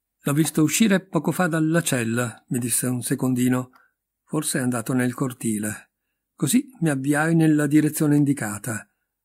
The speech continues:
«State cercando l'uomo che non parla?» mi chiese un altro secondino che mi passò accanto. «È steso laggiù,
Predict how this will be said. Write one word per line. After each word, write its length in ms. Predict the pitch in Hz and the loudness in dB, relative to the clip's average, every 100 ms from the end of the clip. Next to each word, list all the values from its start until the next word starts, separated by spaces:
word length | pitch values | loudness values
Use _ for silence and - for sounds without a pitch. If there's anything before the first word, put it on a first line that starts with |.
| _ _ | _ _
«State 320 | _ 160 143 151 | _ -4 0 0
cercando 520 | 151 135 151 156 135 | 0 0 0 2 2
l'uomo 380 | 131 135 127 - | 2 2 0 -4
che 120 | 139 | -4
non 220 | 131 135 | -2 -2
parla?» 600 | 160 170 135 131 127 _ _ - | -2 -2 -2 -4 -6 _ _ -8
mi 80 | 143 | -4
chiese 320 | 147 143 135 | 0 0 2
un 100 | 127 | 2
altro 240 | 127 135 | 0 -2
secondino 560 | 127 131 131 131 160 131 | -6 -2 0 2 2 2
che 140 | 131 | 0
mi 120 | 123 120 | 0 -2
passò 400 | 120 - 135 117 | -6 -6 -6 -6
accanto. 840 | 113 - 110 107 110 - 101 _ _ _ _ _ _ | -8 -8 -8 -6 -10 -12 -14 _ _ _ _ _ _
«È 120 | - | -4
steso 340 | 185 - 208 220 | -2 2 2 4
laggiù, 420 | 196 131 120 | 4 2 0